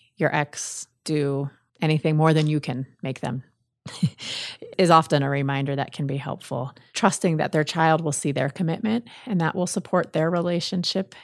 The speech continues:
and to allow them to have their own relationship with the other parent and not be pointing the finger can be really helpful. I just, I fundamentally go back again and again and again in my work to what is in my circle of control.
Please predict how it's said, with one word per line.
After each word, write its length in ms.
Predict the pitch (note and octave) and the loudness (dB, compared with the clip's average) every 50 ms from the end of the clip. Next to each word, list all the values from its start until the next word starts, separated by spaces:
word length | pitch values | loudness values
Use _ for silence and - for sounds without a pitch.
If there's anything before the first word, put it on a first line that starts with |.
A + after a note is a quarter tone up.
| - | -4
and 140 | - F3 D#3+ | -4 -2 -2
to 80 | - - | -2 0
allow 340 | - D#3+ D3+ D#3 D3+ D#3+ E3 | 0 0 2 4 4 6 4
them 180 | E3 E3+ D#3+ D#3+ | 4 4 0 -2
to 100 | - - | -4 -6
have 500 | D3 - - D#3 D3+ D3+ D3+ D3 - - - _ _ | -8 -4 -2 0 0 0 0 -2 -6 -12 -18 _ _
their 180 | - D#3+ D3 - | 0 0 0 0
own 180 | E3 D#3 E3 E3 | -2 -2 -2 -2
relationship 600 | E3 D#3+ E3 E3 D#3+ - E3+ E3 - F3 E3 - | -2 -2 0 -2 -2 -2 -4 -4 -4 -4 -4 -4
with 100 | E3 D#3 | -6 -6
the 140 | - D3+ - | -4 -4 -4
other 260 | D#3+ D3 D#3 D#3 E3 | -2 -2 -2 -2 -4
parent 480 | - - - F3 E3+ E3+ E3+ F3 F3 - _ - - - | -4 -6 -6 -6 -4 -4 -4 -4 -6 -8 _ -18 -10 -6
and 160 | E3+ D3+ D3+ | -4 0 2
not 300 | D#3+ D#3+ D#3+ - - - | 4 4 4 2 0 -2
be 420 | F3 D#3+ D#3 D3+ D3+ D3+ D3+ D#3 - _ | -2 0 0 2 2 0 0 -2 -4 _
pointing 300 | - - F3 E3 D#3+ D#3 | 0 2 2 4 4 2
the 60 | D3+ | 0
finger 640 | D3 - - D#3 D3+ D3+ D3+ D3+ D3 D3 D3 D3 - _ | -2 -2 -2 -2 0 0 0 2 2 2 0 0 -4 _
can 140 | - - F3 | -4 -2 -2
be 120 | E3 E3+ F3 | 0 0 2
really 240 | F3 F3 F3 F3 | 2 2 2 2
helpful. 600 | F3 - F3+ F3 - - - - F3+ F3 F3 E3 - _ | 0 0 -2 -2 -4 -4 -4 -4 -2 -2 -2 -4 -4 _
I 80 | - G3+ | 2 2
just, 280 | F#3+ - B3 B3+ - A3 | 4 4 2 2 4 4
I 120 | G3 F#3 - - | 4 4 2 -4
fundamentally 640 | - - - A#3 A#3 A#3 A#3 G#3 F#3+ F3+ F3+ E3+ E3 | -14 0 2 4 6 6 6 6 6 4 4 2 2
go 180 | D#3 E3+ D#3+ D#3 | 2 2 2 2
back 260 | D#3+ D#3 D#3 D#3 - | 4 2 2 2 0
again 380 | - E3 C#3 - D#3+ E3+ F3 E3+ | -4 -4 0 2 2 4 4 2
and 140 | E3 D#3 | 2 0
again 400 | D#3 D3+ D3 E3 D3+ D3 D3+ D3 | 0 0 0 0 0 2 0 0
and 100 | D3 C#3 | 0 -2
again 300 | C#3 C#3 C3+ C#3+ C3+ C3+ C3+ | -2 -2 -2 -2 -2 -2 -2
in 80 | C3+ | -4
my 180 | C#3 C#3 C#3 C#3 | -4 -4 -4 -4
work 380 | C#3 C#3+ C#3+ C#3 - - - - - | -4 -4 -4 -4 -4 -6 -10 -16 -14
to 460 | - - D#3 D3 C#3 C#3+ C#3 C#3 C#3+ - | -6 -2 -2 0 0 0 -2 -2 -4 0
what 220 | - E3 F#3+ - - | 0 0 0 2 2
is 140 | G3 F#3 E3+ | 2 2 4
in 140 | E3 D#3 D3+ | 4 2 2
my 280 | C#3+ C#3+ C#3 C3+ C3+ C#3 _ _ _ _ _ _ | 2 0 0 0 -2 -4 _ _ _ _ _ _
circle 380 | - - D#3 C#3+ C#3 - D3 C#3 | -4 -2 0 0 0 0 -2 -2
of 100 | C3+ C#3 | -2 -2
control. 540 | - C#3+ C3+ C3+ - C3 B2 C3 C3+ C3+ | -2 -4 -2 -2 0 0 0 0 0 -2